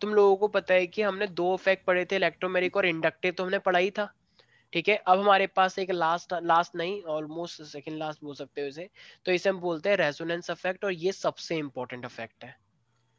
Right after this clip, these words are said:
रेजोनेंस इफेक्ट। रेजोनेंस का सिंपल सा मीनिंग है, जैसे मान लो कार्तिक, कार्तिक के तो आया नहीं, अच्छा कोई बात नहीं, चलो,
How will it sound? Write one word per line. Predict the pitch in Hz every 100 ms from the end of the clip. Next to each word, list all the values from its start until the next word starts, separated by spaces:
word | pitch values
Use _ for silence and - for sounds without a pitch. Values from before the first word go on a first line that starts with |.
| -
रेजोनेंस | 143 160 151 139 156 143 127 127
इफेक्ट। | - 110 _ - _ _ _ _ _ _ _ -
रेजोनेंस | 165 156 151 202 190 185
का | 208
सिंपल | - 175 170 175
सा | 196
मीनिंग | 190 175 175 196
है, |
जैसे | 185 170 190
मान | 175 165
लो | 180 220 - - -
कार्तिक, | 196 165 165 185 185 180
कार्तिक | 180 165 - 180
के | 190
तो | 185
आया | 170
नहीं, | 196 196
अच्छा | 190 - 180
कोई | 170
बात | 147 123
नहीं, | 135
चलो, | 123